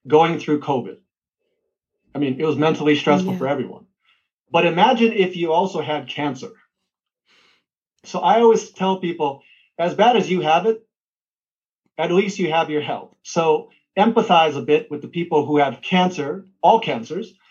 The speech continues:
Speaker 1: and try to help them. Because they need your help more than you need your help. <laughs> So for me, it, it's really about just being consistent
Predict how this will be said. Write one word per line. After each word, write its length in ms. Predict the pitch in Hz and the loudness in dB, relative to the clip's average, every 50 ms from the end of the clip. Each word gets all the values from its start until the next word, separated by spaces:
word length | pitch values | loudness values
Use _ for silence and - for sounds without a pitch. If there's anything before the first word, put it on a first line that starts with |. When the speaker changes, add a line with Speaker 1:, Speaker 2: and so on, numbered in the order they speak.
| _ _ _ _ _ _ _ _ _ - | _ _ _ _ _ _ _ _ _ -6
Speaker 1:
and 140 | 160 160 - | -4 -4 -4
try 320 | - - - 185 185 202 | -8 -4 2 4 4 4
to 80 | 202 196 | 4 2
help 400 | 135 120 139 156 - - - _ | -2 0 -2 -2 -2 -4 -8 _
them. 260 | - - - - _ _ _ _ _ _ _ _ _ _ _ _ _ _ _ _ _ _ _ _ _ _ | -18 -18 -18 -20 _ _ _ _ _ _ _ _ _ _ _ _ _ _ _ _ _ _ _ _ _ _
Because 460 | 120 151 147 - 170 160 151 147 147 - - - | -8 -8 -4 0 2 2 2 2 0 -4 -12 -6
they 240 | 127 170 180 208 220 | 0 2 2 2 2
need 260 | 208 202 196 190 180 | 2 4 4 4 2
your 200 | 165 160 170 175 | 2 -2 -2 -2
help 320 | 160 165 165 180 180 - | 0 0 0 0 -2 -4
more 240 | 156 143 151 156 156 | -6 -2 0 0 0
than 280 | 147 151 147 143 139 135 | 0 0 -2 -2 -4 -6
you 140 | 151 165 160 | -8 -8 -6
need 200 | 156 147 131 120 | -6 -6 -6 -6
your 120 | 123 127 | -8 -6
help. 260 | 123 180 180 185 - - | -4 -4 -4 -4 -6 -14
<laughs> 60 | - _ - - - - - | -20 _ -20 -20 -20 -20 -18
So 380 | - - - - 202 165 - - - - - - 294 294 285 269 262 240 190 - _ | -16 -16 -4 -2 0 0 0 -4 -10 -16 -18 -18 -18 -18 -16 -12 -12 -12 -12 -8 _
for 120 | - 180 | 2 4
me, 260 | 180 196 226 226 220 208 | 6 6 6 6 6 4
it, 140 | 190 190 | 4 2
it's 240 | - 156 151 - - | 2 0 -2 -2 -4
really 380 | 147 160 180 190 190 190 190 190 | 0 2 4 6 6 6 4 4
about 520 | 175 156 127 120 147 147 143 151 151 - _ _ - | 2 -2 0 2 4 4 4 2 -2 -8 _ _ -20
just 540 | 123 - 147 156 160 175 170 - - - - - _ _ _ _ _ _ - 147 - - 147 | -16 -4 -2 0 0 0 -4 -8 -14 -18 -20 -20 _ _ _ _ _ _ -20 -20 -18 -16 -6
being 280 | 123 160 165 160 151 143 | -2 0 2 2 0 -2
consistent 760 | - 151 143 - - - 175 175 - - 226 240 233 226 | -2 -4 -4 -4 0 -2 -2 -2 2 2 2 2 2 0